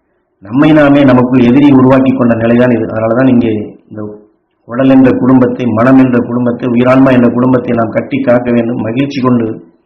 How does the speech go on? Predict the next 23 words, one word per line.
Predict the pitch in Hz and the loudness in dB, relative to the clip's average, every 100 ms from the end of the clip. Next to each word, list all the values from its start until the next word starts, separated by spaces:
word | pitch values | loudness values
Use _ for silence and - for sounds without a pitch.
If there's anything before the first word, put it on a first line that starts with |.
| _ _ _ _ _ _ _ _ - | _ _ _ _ _ _ _ _ -8
அரவணைத்து | - 147 147 - 131 | 0 2 2 2 0
செல்லும் | - - 127 131 - | -2 -2 0 -2 -4
அருள் | - 120 139 | -4 0 4
வழியை | 131 123 | 4 4
நாம் | 117 - | 2 0
கொண்டு | 131 135 | -2 -2
செல்ல | 135 123 | 0 0
வேண்டும் | 120 120 113 | 2 2 2
என்பதை | 113 110 107 107 - _ _ _ _ | -2 -6 -6 -8 -12 _ _ _ _
தெளிவாக்குகின்றார். | 113 127 131 120 117 113 104 - | -8 -2 0 0 -4 -4 -6 -6
ஆக | 113 117 | -6 -4
பகைமை | 104 113 131 135 | -4 -2 2 4
என்று | 131 113 | 4 2
உருவாகிவிட்டால் | 135 131 120 120 - - 113 104 92 - _ _ _ _ _ _ - | 2 2 2 0 -4 -4 -4 -4 -14 -20 _ _ _ _ _ _ -14
புறத்திலேயும் | 120 131 - 127 131 139 120 | -8 -8 -4 -2 2 2 2
பகைமை, | 117 117 120 110 107 - - _ _ _ _ _ _ _ _ | 0 0 0 0 -4 -12 -20 _ _ _ _ _ _ _ _
அதே | 113 135 143 127 | -4 0 0 0
நிலை | 113 120 131 110 110 107 | 0 0 0 -2 -4 -2
மரண | 120 139 147 | 0 2 2
பயம் | 131 131 131 | 4 4 4
என்ற | 123 120 | 4 2
நிலையாக | 120 120 117 | 2 2 2
வருகின்றது. | 110 113 113 107 | 0 -2 -6 -8